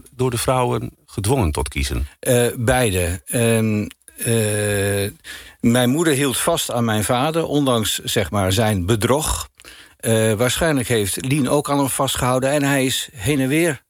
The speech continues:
Speaker 2: eh, gehopt. Eh, dan was hij een poosje bij ons en dan was hij weer een poosje bij Lien. En uiteindelijk is, eh, eh, in negentien vierenzestig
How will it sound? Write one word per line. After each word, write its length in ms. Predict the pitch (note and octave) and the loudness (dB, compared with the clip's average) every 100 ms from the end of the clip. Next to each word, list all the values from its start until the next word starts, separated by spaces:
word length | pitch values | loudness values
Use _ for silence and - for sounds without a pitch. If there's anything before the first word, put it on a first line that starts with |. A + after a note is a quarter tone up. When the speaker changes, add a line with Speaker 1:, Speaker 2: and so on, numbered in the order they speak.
| _ _ _ | _ _ _
Speaker 2:
eh, 120 | - | -6
gehopt. 600 | A#2 A#2+ A2+ A2 - - - _ - - - - | -2 0 2 0 -4 -10 -10 _ -20 -20 -20 -14
Eh, 540 | - A#2 A#2 A2 B2+ A2+ | -2 2 2 2 0 0
dan 220 | C#3+ C#3+ | 2 2
was 200 | C3 B2 | 0 0
hij 160 | C3 | 0
een 80 | A#2 | 0
poosje 360 | G#2+ B2+ A#2+ A#2+ | 0 0 0 0
bij 140 | A2+ | 0
ons 280 | B2 D3 C3+ | 0 0 -2
en 120 | A#2 | -2
dan 160 | B2 C3+ | 0 0
was 200 | B2+ A2 | 0 0
hij 180 | A2 G2 | -2 0
weer 200 | A2+ G#2 | 0 0
een 100 | G2 | 0
poosje 340 | A2+ G#2+ A2 | -2 -2 -2
bij 140 | G2 F#2 | -2 0
Lien. 200 | C#3+ D#3 | 0 0
En 120 | A2+ | 0
uiteindelijk 720 | G#2+ - A#2 D3 E3 E3 - - - - - - - - - | -2 0 0 2 0 -2 -4 -14 -20 -20 -18 -18 -18 -20 -18
is, 400 | - B2+ A2 - - | -2 0 0 -4 -2
eh, 440 | A#2+ A2+ G#2+ G#2+ | 0 2 2 0
eh, 380 | G2 A2 G#2+ G2+ | -2 -2 -2 0
in 140 | A#2+ | 0
negentien 800 | A2 A#2 A2+ - A2 G2+ G2+ G#2+ | 2 2 0 -2 0 0 0 -2
vierenzestig 1000 | F2+ C3 C#3+ C#3 - C3 B2 B2 A2+ - | 0 0 2 0 0 -2 0 -2 -4 -8